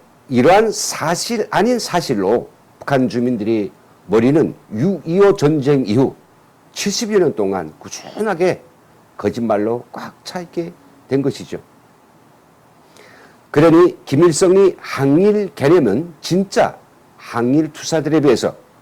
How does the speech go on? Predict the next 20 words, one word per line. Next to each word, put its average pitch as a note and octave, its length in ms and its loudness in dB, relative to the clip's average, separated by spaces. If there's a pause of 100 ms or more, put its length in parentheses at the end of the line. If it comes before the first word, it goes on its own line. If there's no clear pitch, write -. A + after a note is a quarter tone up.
(280)
항일 F3+ 400 2
전공이 E3 520 2
너무나도 G#3 600 2
없는 B2 540 4
이 D#3+ 260 -4
김성주를 B2+ 1160 -2 (320)
항일 C3 600 -2
영웅으로 B2 640 4 (100)
만들기 E3 540 0
위해서 A2+ 440 2 (880)
진짜 D#3+ 460 0
김일성으로 F#3+ 840 2 (240)
만들 C3+ 440 2
가짜를 G3 920 2 (160)
진짜로 G#3 720 0
만들기 C3 580 0
위해서 C3+ 380 2 (340)
고도로 G#3 800 2
정교하게 D3+ 800 2
꾸며진 C#3+ 680 0